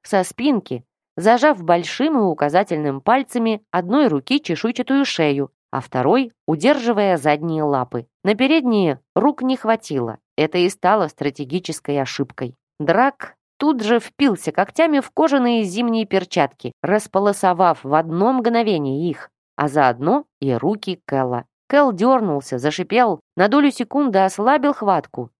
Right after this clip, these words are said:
и этого Драку хватило, снова вырвался и заверещал. Гибкости, изворотливости и стремительности твари позавидовала бы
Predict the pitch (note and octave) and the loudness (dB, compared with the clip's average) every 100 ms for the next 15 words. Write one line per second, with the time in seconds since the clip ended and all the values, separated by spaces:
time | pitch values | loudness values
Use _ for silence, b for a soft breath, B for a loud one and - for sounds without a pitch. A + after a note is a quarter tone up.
0 | _ F3+ F3+ - D#4+ D#4 C#3 C3 C#3 A#3 | _ -8 -8 -2 -2 0 0 0 0 0
1 | C#4 B3 - A3+ A3+ D#4 D#4+ E3 A#2+ - | 0 -2 0 0 0 -2 -2 -2 -4 -8
2 | B3+ E4+ D#4 G#3+ C#4 D#4+ C4+ A#3 A#3+ A#3 | -2 2 2 2 2 2 2 0 0 0
3 | F3+ G3 F3 E3 - B2+ A#2 A2 _ _ | 0 0 0 -2 -2 0 0 -4 _ _
4 | _ _ B2+ C3 A3 - D#3+ - C3+ D3 | _ _ -10 -4 -4 -2 -6 -2 -2 2
5 | E3 G3+ A3 D#3 C3+ C#3+ - E3+ - F3+ | 2 2 0 -2 -2 -2 -2 -4 -2 -2
6 | G#3 B3+ G3+ F3 D3 - C3+ B2 F#3 B3+ | 0 0 0 -2 -2 -4 -10 -6 0 2
7 | D#4 D4 F#3 D3+ F#3 C4+ C4 A#3+ A3 G#3+ | 2 2 2 2 2 2 2 2 2 2
8 | G3+ | 0